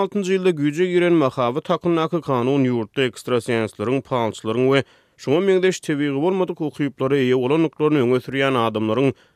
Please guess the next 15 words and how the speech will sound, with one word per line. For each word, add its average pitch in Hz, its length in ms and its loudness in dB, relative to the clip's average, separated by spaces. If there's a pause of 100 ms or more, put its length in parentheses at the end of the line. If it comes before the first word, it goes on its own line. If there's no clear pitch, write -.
(140)
hyzmatlarynyň 127 800 0
mahabatlandyrylmagyny 113 1040 -2
gadagan 110 380 2
edýär. 123 340 0 (240)
Muňa 123 300 6
garamazdan, 120 500 2
habarçylarymyzyň 175 880 2
öwrenen 214 300 2
maglumatlaryna 165 720 2
görä, 190 280 2
hatda 180 460 0
howpsuzlyk 147 600 -2
gulluklaryny 170 580 0
işleýän 175 440 0
döwlet 143 300 0